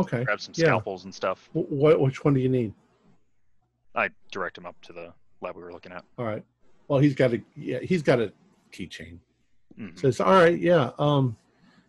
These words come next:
Speaker 1: well, what do you think about this? Uh, you look like you're not from here, so, um, you guys are fema. Uh,
Speaker 2: Yep.
Speaker 1: what do you think of all this? It's awful, isn't it?"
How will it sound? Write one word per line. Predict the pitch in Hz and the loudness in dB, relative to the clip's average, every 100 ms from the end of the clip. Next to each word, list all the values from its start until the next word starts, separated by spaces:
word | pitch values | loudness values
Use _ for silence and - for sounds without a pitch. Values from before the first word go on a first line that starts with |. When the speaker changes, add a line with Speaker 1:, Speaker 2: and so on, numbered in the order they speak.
| - | -2
Speaker 1:
well, | 147 151 | 2 4
what | 151 | 6
do | 175 | 6
you | 175 | 4
think | 185 175 | 0 -4
about | 160 156 143 | 0 0 0
this? | 156 131 - - | -2 -2 -4 -4
Uh, | 127 123 120 - - | -2 -2 -6 -12 -8
you | 147 | -4
look | 147 160 | -2 0
like | 131 | 0
you're | 135 | -2
not | 127 - | -4 -4
from | 147 143 | -6 -6
here, | 117 107 101 | -4 -8 -8
so, | - 117 117 - _ _ _ _ _ _ _ 123 | -8 -6 -6 -8 _ _ _ _ _ _ _ -10
um, | 117 113 104 139 | -8 -6 -8 -8
you | |
guys | 135 120 | -2 -2
are | 101 | -4
fema. | - 165 160 120 107 - _ _ _ _ - _ _ - | -4 2 2 2 0 -8 _ _ _ _ -20 _ _ -4
Uh, | 131 | 2
Speaker 2:
Yep. | |
Speaker 1:
what | 135 | 4
do | 196 | 4
you | |
think | 190 190 | 2 2
of | 208 | 4
all | 185 117 | 6 6
this? | 120 - - | 4 2 -8
It's | - | -6
awful, | 117 139 170 123 117 | 0 2 2 0 -2
isn't | 117 165 | 0 -2
it?" | 202 _ | -2 _